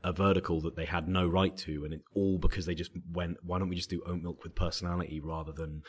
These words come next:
you know, here's a super plain grey carton, and we're gonna, we're gonna talk about the health benefits and, and carbon offsetting, which are all important, but it's gonna feel like a, you know, just a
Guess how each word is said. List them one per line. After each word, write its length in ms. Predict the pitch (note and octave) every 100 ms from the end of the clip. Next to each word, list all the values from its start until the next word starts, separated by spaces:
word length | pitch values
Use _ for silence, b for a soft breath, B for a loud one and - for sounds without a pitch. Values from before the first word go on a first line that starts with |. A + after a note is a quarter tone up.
| B
you 100 | -
know, 220 | F2 D#2+ D2+ b b
here's 260 | - F#2
a 60 | E2
super 480 | G2 F#2+ F2+ F2 E2
plain 580 | - E2+ E2+ E2+ E2 D#2
grey 600 | E2+ F2+ E2+ E2+ E2 D#2+ B -
carton, 680 | - G2 F2+ D#2+ E2+ E2 D#2 B
and 140 | - F2
we're 80 | D#2
gonna, 260 | G2 F#2
we're 180 | F2 G2
gonna 160 | G2 F#2
talk 260 | - G2
about 200 | E2+ F#2
the 80 | F2
health 320 | - F2+ E2+
benefits 560 | - E2+ - F2 - -
and, 180 | E2 D#2+ B B
and 140 | F#2 F2
carbon 380 | - F2 E2+ E2+
offsetting, 440 | E2+ - F2+ E2+
which 160 | F2 -
are 20 |
all 220 | F#2 F#2+
important, 560 | F2 - A2+ D#2+ E2+ D#2+ B B
but 120 | - F#2
it's 120 | -
gonna 260 | A2 F#2+
feel 320 | F2 - F#2 F2
like 240 | E2+ -
a, 180 | E2 E2
you 100 | E2+
know, 160 | E2 D#2
just 300 | D2 - - G2+ E2+
a 200 | F2